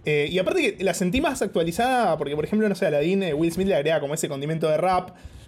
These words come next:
eh, que es como música mucho más actual y, y por ese lado como que trata de engancharse con la actualidad que Cenicienta ni, ni en el live action ente-, eh, entendí que estuviera tan actualizada. Tipo, pa-, para mí fue la peor, eh, de los live action. Yo no vi las películas en dibujitos. Puede ser un...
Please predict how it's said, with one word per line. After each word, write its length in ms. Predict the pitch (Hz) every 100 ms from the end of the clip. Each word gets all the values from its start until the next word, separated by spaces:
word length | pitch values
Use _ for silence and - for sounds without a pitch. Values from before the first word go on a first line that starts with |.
| -
eh, 500 | - 127 123 123 123 - -
que 100 | 143
es 40 | -
como 180 | 156 143
música 280 | 175 156
mucho 240 | 143 190 185
más 160 | 170
actual 460 | 185 - 220 196 170
y, 260 | 160 151 147
y 40 |
por 160 | 156 196
ese 180 | 202
lado 240 | 202 220 190
como 160 | 156
que 80 | 151
trata 220 | 160 156
de 80 | 147
engancharse 500 | 143 143 147 165 160
con 120 | 135
la 60 | 131
actualidad 380 | 127 135 147 170
que 280 | 160 135 - - - -
Cenicienta 440 | 196 196 311 339
ni, 160 | 196 185
ni 200 | 185 190
en 80 | 180
el 120 | 185
live 120 | 240 262
action 300 | - 175 143
ente-, 240 | 143 147 151
eh, 400 | 135 135 131 131
entendí 460 | 139 147 151 175
que 60 | 175
estuviera 340 | 175 151 156
tan 100 | 156
actualizada. 500 | 156 151 147 143 135
Tipo, 320 | 151 170 151 156
pa-, 120 | - 147
para 160 | 143
mí 100 | 180 202
fue 100 | 180
la 100 | 156
peor, 240 | 143 127 - - -
eh, 80 | 127
de 80 | 123
los 100 | 127
live 140 | 143 139
action. 260 | 127 123
Yo 100 | 190
no 120 | 190
vi 100 | 185
las 100 | 196
películas 320 | 170 170 170 143
en 80 |
dibujitos. 480 | 131 135 131 123 -
Puede 220 | - 156
ser 160 | - 143
un... 180 | 131